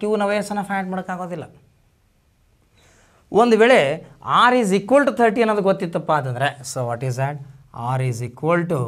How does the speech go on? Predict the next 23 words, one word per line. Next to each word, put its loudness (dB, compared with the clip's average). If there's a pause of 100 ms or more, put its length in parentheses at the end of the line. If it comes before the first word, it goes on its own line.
(520)
so -8 (200)
thirty -4
ಅಂತ -4
ಹೇಳಿ -4
ಬರ್ಕೊಂಡಾಗ -6 (440)
ಅಲ್ಲಿ -4
ನಾವು -2
ಏನಪ್ಪ -4
ಅಂತಂದ್ರೆ -10 (380)
ಕ್ಯೂನ -2
ವಯಸ್ಸನ್ನು -4
ನಾವು -8
ಫೈಂಡ್ -10
ಮಾಡ್ಬೋದು. -8 (380)
So 0 (100)
ಹಾಗಾಗಿ 2
ಇಲ್ಲಿ 0
ಏನಪ್ಪ 0
ಅಂತಂದ್ರೆ -8 (380)
ನೋಡ್ರಿ, -6 (320)
ಮೇಲಿನ 0
ಪ್ರಶ್ನೆಗಳು -4
ಯಾವುದೇ 2